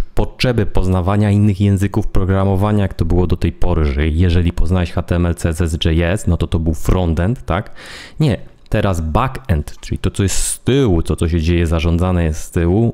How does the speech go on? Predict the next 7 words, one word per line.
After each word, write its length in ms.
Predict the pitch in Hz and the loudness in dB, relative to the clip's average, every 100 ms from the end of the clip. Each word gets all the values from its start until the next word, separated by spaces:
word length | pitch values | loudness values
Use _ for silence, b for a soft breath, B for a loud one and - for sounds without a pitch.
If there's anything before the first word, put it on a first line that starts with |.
| - | 0
może 640 | 95 110 117 110 110 117 | 2 4 2 2 2 0
być 220 | 107 107 101 | 0 0 0
robione 640 | 107 95 - 98 98 104 | 0 2 2 2 2 2
również 540 | 101 92 90 87 - - | 2 2 2 2 -2 -8
z 120 | - | -6
pomocą 640 | - 90 85 - 76 69 76 - - | -2 2 0 0 -4 -4 -8 -16 -6
czego? 440 | 80 73 87 | -4 -2 -2